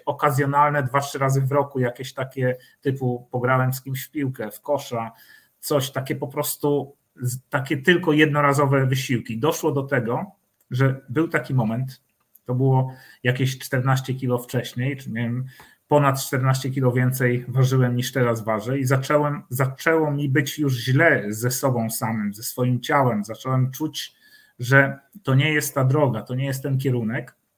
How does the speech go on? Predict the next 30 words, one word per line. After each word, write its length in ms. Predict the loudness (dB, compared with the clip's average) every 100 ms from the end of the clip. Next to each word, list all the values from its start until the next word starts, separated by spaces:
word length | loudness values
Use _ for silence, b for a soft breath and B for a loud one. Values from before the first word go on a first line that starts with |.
| _ _ _ _ _ _ _ _ B B B -4
I 320 | -2 -2 -8 _
pomyśl-, 440 | 0 2 2 -2 -4
myślę 300 | -4 0 0
sobie, 280 | 2 0 4
miałem 240 | 4 6
cały 180 | 2 2
czas 240 | -2 -2 0
obraz 380 | 4 6 4
siebie 260 | 0 0 2
takiego, 380 | 0 -2 0 2
że 160 | 2
ja 160 | 0 0
to 120 | -2
przecież 380 | -4 -4 -4 -2
jestem 280 | -4 -2 -2
takim 340 | -2 -2 -4 -4 B B -14
sprawny, 500 | -6 4 4 4 2
wysportowany, 720 | 0 -2 -2 0 2 2 2
bo 120 | 2
został 420 | 4 2 0 -2
mi 100 | 0
z 80 | -2
tych 140 | -6 -6
czasów 340 | -8 -8 -8
nastoletnich. 760 | -8 -4 -2 -2 -4 -14 -20 _ b b b b _ -6
I 80 |
w 100 | -2
tym 120 | 0 0
momencie, 380 | 0 0 0
kiedy 500 | 0 2 4 2 0